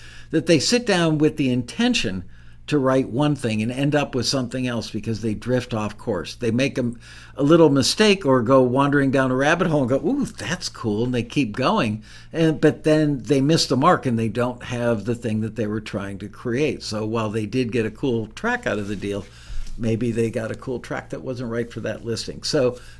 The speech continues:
create the title first. Um, I like this. Don't title something Dark Tension Build two,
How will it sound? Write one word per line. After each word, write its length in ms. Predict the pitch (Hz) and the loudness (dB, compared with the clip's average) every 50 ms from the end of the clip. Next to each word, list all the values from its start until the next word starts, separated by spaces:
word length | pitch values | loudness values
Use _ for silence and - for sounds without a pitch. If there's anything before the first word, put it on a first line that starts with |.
| - - | -18 -14
create 460 | - - 156 156 151 175 185 180 185 | -4 0 4 6 6 6 6 6 4
the 100 | 202 196 | 0 0
title 320 | - - 180 170 170 180 | 2 2 4 4 4 2
first. 460 | 170 - 226 240 214 - - - - - - - - - - - - - | 2 0 0 0 0 -2 -4 -8 -10 -12 -18 -18 -18 -18 -20 -20 -18 -8
Um, 800 | - 123 131 131 127 123 127 127 127 127 127 127 127 127 - - - - - - - - - - - - - - - - - - - - - - - - - - - - - | -2 2 4 4 6 6 6 6 6 6 4 4 4 2 -2 -6 -12 -18 -20 -20 -20 -20 -20 -20 -20 -20 -20 -20 -20 -20 -20 -20 -20 -20 -20 -20 -20 -20 -20 -20 -16 -6 -2
I 80 | 131 147 | 2 4
like 240 | 156 165 180 180 | 6 6 6 6
this. 200 | - 107 104 - - - - - - - | 4 0 -2 -4 -6 -14 -18 -18 -6 0
Don't 400 | - 135 117 120 147 156 - - | 4 4 4 4 2 0 -4 -6
title 300 | - 131 123 117 113 120 | -2 0 2 4 4 2
something 420 | 113 - 113 92 92 - 123 113 98 | 2 0 -4 -4 -4 -2 -2 -2 -2
Dark 340 | - 110 101 107 110 - - | 0 0 2 2 0 -2 -4
Tension 400 | 113 104 104 110 127 120 110 107 | -4 -4 -4 -2 -2 -2 -2 -2
Build 360 | 110 98 98 104 104 92 - | -2 -4 -4 -4 -6 -6 -8
two, 460 | - - 101 87 87 104 131 - | -8 -6 -6 -4 -4 -4 -6 -8